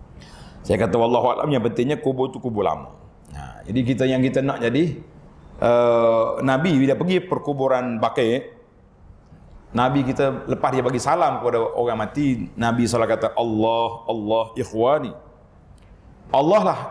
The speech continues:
yang membantu saudara-saudara aku. Bila Nabi sebut tadi, sahabat-sahabat terkejut. Al-, "Ya Rasulullah, alasna ikhwanu?"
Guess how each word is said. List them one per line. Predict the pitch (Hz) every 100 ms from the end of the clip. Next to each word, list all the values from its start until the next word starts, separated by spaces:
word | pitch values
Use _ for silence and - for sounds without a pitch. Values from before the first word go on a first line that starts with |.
| -
yang | 123 135 131 127
membantu | 131 120 135 135 120
saudara-saudara | 135 120 110 - 98 78 64
aku. | - - - - - - - - - - - - - - - - - -
Bila | 170
Nabi | 214 262 254
sebut | 254 233
tadi, | 165 160 - - - - - _ -
sahabat-sahabat | 160 170 175 190 180 -
terkejut. | - 190 165 - - - - - - - - - - - -
Al-, | 131 143 -
"Ya | 156
Rasulullah, | 151 - 143 165 185 - -
alasna | 165 165 185 180 175
ikhwanu?" | 160 151 143 156